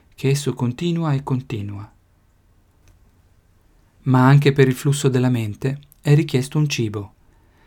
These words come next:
Deve essere fornito un cibo mentale, che è il sankhara. Solo così quel flusso può continuare.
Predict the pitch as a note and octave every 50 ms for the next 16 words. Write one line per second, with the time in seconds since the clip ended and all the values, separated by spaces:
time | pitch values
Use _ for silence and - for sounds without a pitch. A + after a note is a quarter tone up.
0 | _ _ _ - D3+ F3 F3 D3+ C3+ C#3+ - C#3 C3 B2+ - - C#3+ C#3 C#3+ D#3
1 | E3+ D3 - D3+ C#3+ C#3 C#3 - - E3 D3 D#3 D#3+ D#3 D#3 D3+ D3+ C#3+ C#3 G#2+
2 | G2+ G#2 G2+ G#2 G#2 - _ _ _ _ _ _ _ _ _ - - - C#3 C3+
3 | B2 A#2+ A#2+ A#2+ - - D3+ D3+ C#3+ - C3 A2+ G#2 G2+ G#2 G2+ G2+ _ _ _
4 | _ _ _ _ - _ _ _ _ _ _ _ - - - F3 F3 F3 F3 -
5 | E3+ D#3+ E3+ D3+ C#3+ G3+ E3 - - - C3 B2 - - - - - A#2+ - -
6 | A#2 A2 - - A2 G#2+ G2 G2+ G2 G2 F#2+ G2